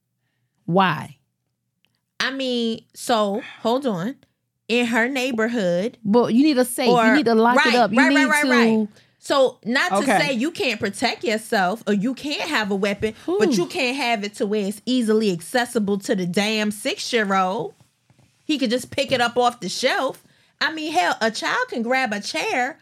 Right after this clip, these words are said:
Speaker 2: climb up in a closet, and grab a, a gun down.
Speaker 1: So, go ahead.
Speaker 3: Oh,
Speaker 1: So let me
Speaker 3: okay.
Speaker 1: tell you,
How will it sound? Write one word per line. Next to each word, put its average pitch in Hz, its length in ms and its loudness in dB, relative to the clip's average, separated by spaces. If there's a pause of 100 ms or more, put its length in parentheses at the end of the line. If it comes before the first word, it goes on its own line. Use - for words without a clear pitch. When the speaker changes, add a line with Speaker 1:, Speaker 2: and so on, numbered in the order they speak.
(240)
Speaker 2:
climb 294 400 -2
up 277 120 -6
in 262 140 0
a 240 60 -4
closet, 339 560 -2
and 233 160 0
grab 254 480 0 (100)
a, 240 300 0 (100)
a 220 140 0
gun 285 340 0
down. 175 380 -6 (120)
Speaker 1:
So, 208 460 0
go 147 400 0
ahead. 233 300 4
Speaker 3:
Oh, 160 360 0
Speaker 1:
So 247 120 2
let 262 120 4
me 339 120 4
Speaker 3:
okay. - 80 -2
Speaker 1:
tell 233 160 -2
you, 170 320 0